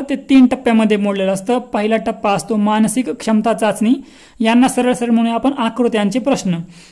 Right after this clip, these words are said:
असे एकूण चाळीस प्रश्न असतात, त्याचे पन्नास गुण असतात आणि यासाठी लागणारा वेळ आहे, हा कसला वेळ आहे लक्षात घ्या, इथं संभाव्य वेळ म्हणून मी लिहिलेला आहे, म्हणजे याचा अर्थ माझ्या दृष्टीने एवढा वेळ लागू शकतो. अशा, अ, ह्याने आपल्याला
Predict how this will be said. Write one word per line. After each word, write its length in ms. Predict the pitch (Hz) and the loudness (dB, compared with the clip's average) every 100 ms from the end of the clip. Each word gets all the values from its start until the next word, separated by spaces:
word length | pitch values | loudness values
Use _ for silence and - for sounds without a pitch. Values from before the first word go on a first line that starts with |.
| - | -6
असे 220 | 226 226 | -2 0
एकूण 280 | 247 247 220 | 0 2 0
चाळीस 400 | 220 208 220 240 | 2 0 2 0
प्रश्न 340 | - 196 240 240 | -4 0 0 0
असतात, 300 | - 247 247 - _ _ _ | 0 -2 -2 -6 _ _ _
त्याचे 200 | 202 190 | -4 -4
पन्नास 480 | 185 220 226 240 220 | -2 2 4 4 2
गुण 200 | 233 240 | 2 2
असतात 300 | 214 - 240 - | 0 0 -2 -2
आणि 180 | 202 214 | -4 -2
यासाठी 400 | 220 220 240 233 | -2 -2 -2 0
लागणारा 400 | 226 220 220 220 | 0 2 2 0
वेळ 240 | 208 220 | 2 2
आहे, 120 | 180 180 | 2 0
हा 220 | 196 254 | 0 0
कसला 340 | 262 - 247 | 0 -2 0
वेळ 160 | 240 233 | 2 2
आहे 100 | 240 | 0
लक्षात 240 | 226 226 | -4 -6
घ्या, 140 | 185 175 | -4 -4
इथं 140 | 175 | -4
संभाव्य 480 | - 220 214 226 233 | 0 2 4 4 4
वेळ 200 | 233 226 | 4 4
म्हणून 240 | 226 226 | 4 4
मी 180 | 233 247 | 6 4
लिहिलेला 260 | 220 196 180 | 4 0 -2
आहे, 180 | 156 165 - _ _ - | -4 -8 -18 _ _ -6
म्हणजे 220 | 196 202 | -2 0
याचा 280 | 208 208 220 | 0 0 -2
अर्थ 160 | 214 220 | -2 0
माझ्या 280 | 220 220 | 0 2
दृष्टीने 360 | 214 220 240 220 | 0 -2 0 0
एवढा 180 | 220 214 | 2 0
वेळ 220 | 214 214 | 0 0
लागू 280 | 208 220 359 302 - - - - | 0 0 -2 -6 -16 -20 -20 -4
शकतो. 300 | 262 240 - | -2 0 2
अशा, 320 | 190 208 247 254 285 285 - - _ | 2 2 2 0 0 -10 -16 -20 _
अ, 60 | 214 214 214 254 - | 0 2 2 -2 -6
ह्याने 280 | 214 220 226 | 0 0 0
आपल्याला 440 | 226 226 226 | -2 -2 -2